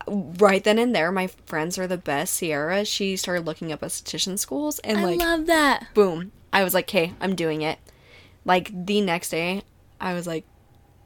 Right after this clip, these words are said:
Speaker 1: "Hey, I'm quitting. I'm gonna go to esthetician school." And
Speaker 2: Oh
Speaker 1: I
Speaker 2: my
Speaker 1: applied.
Speaker 2: goodness. Kay, you went for it.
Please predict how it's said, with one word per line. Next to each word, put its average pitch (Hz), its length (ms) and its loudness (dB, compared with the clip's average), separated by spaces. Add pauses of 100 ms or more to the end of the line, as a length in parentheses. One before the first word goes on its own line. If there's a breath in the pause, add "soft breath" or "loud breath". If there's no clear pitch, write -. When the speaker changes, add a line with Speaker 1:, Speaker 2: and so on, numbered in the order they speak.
(240)
Speaker 1:
"Hey, 220 340 0
I'm 220 200 -4
quitting. 196 460 -4
I'm 196 80 -4
gonna 180 140 -6
go 180 160 -6
to 185 80 -6
esthetician 165 600 -8
school." 180 340 -8 (140)
And 302 80 6
Speaker 2:
Oh 349 40 10
Speaker 1:
I 370 100 6
Speaker 2:
my 403 120 8
Speaker 1:
applied. 392 160 4
Speaker 2:
goodness. 330 540 6
Kay, 370 180 8
you 294 460 8
went 285 300 2
for 269 220 8
it. 208 220 0